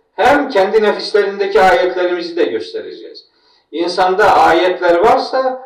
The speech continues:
ayetlerden oluşan bütüne kitap derler. İşte Kur'an-ı Kerim bu üç kitabın da incelenmesini istiyor. İnsan kitabı da incelensin istiyor, kainat kitabı da incelensin istiyor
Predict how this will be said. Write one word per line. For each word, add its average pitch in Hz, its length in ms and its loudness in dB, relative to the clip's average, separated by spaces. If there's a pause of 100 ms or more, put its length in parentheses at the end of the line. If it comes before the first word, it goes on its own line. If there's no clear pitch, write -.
(120)
ayetlerden 190 880 2
oluşan 160 520 -2
bütüne 226 460 -2
kitap - 440 -6
derler. - 440 -14 (1080)
İşte - 300 -2
Kur'an-ı 214 340 0
Kerim 117 440 -2 (480)
bu 220 160 2
üç 311 300 0
kitabın 214 560 0
da 208 60 6
incelenmesini 175 720 0
istiyor. - 400 -14 (1080)
İnsan 185 460 0
kitabı 196 340 0
da 226 60 4
incelensin 220 640 4
istiyor, 233 460 -4 (720)
kainat 196 460 0
kitabı 175 320 0
da 233 80 2
incelensin 202 600 0
istiyor 226 460 0